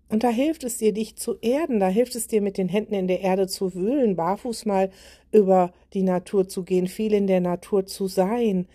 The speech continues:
Erdungsmeditationen zu machen, wo du Lichtwurzeln aus deinem Becken über die Beine und Füße bis in die Erde hineinwachsen lässt. Den Körper zu erden, dann kann er das Gewicht auch gehen lassen.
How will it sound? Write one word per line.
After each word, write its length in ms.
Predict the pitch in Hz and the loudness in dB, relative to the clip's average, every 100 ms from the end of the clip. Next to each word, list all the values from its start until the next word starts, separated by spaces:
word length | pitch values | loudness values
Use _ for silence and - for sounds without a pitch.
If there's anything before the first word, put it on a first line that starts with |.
| _ _ | _ _
Erdungsmeditationen 1300 | 185 214 233 214 - 196 190 190 185 - 214 247 226 | 0 2 2 0 -2 -2 -2 -4 -8 -2 2 2 0
zu 160 | - | -4
machen, 340 | 185 165 185 175 | -4 -4 -6 -8
wo 40 | |
du 120 | 170 | -6
Lichtwurzeln 760 | 175 196 220 - 180 165 - 180 | -2 -2 -4 -8 -4 -4 -4 -8
aus 100 | 170 | -6
deinem 300 | 180 170 165 | -8 -8 -6
Becken 420 | 180 180 196 190 - - _ | -6 -4 -4 -4 -8 -20 _
über 240 | 190 220 | 2 2
die 160 | 233 220 | 2 0
Beine 320 | 185 185 196 | -2 0 0
und 120 | 196 | 0
Füße 380 | 185 - 202 - | -4 -8 -10 -8
bis 220 | 185 185 | -8 -8
in 100 | - | -6
die 140 | 185 190 | -6 -4
Erde 260 | - 220 | 0 2
hineinwachsen 840 | 214 185 180 160 165 151 151 - 165 | 2 -2 -4 -6 -8 -10 -12 -10 -10
lässt. 440 | 147 - - _ _ _ _ _ _ _ _ _ _ _ _ - - - - - | -10 -14 -20 _ _ _ _ _ _ _ _ _ _ _ _ -20 -20 -20 -20 -6
Den 140 | 160 143 | -4 -2
Körper 400 | 165 156 156 143 | 0 -2 -2 -8
zu 160 | - | -6
erden, 340 | - 190 190 165 | 0 0 2 -2
dann 140 | 160 | -6
kann 180 | - 175 | -6 -4
er 120 | 165 | -2
das 200 | 156 156 | -4 -6
Gewicht 400 | 160 151 160 - - | -8 -8 -10 -14 -20
auch 180 | 143 | -20
gehen 320 | - 185 190 147 | -6 -2 -2 -4
lassen. 400 | 143 - - | -10 -14 -18